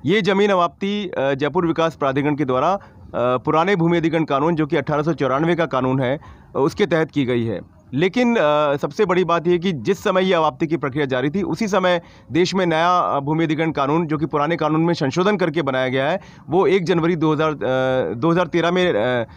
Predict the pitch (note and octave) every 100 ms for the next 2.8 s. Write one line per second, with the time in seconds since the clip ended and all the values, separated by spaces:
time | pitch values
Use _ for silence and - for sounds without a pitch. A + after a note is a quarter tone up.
0 | - - B2 B2 D3 F3+ G3+ G#3+ A#3 G3
1 | F#3 F3 E3+ F3+ D#3 D3+ D3 - - C3
2 | C3+ B3 F#3+ F3 F3 C3+ F2+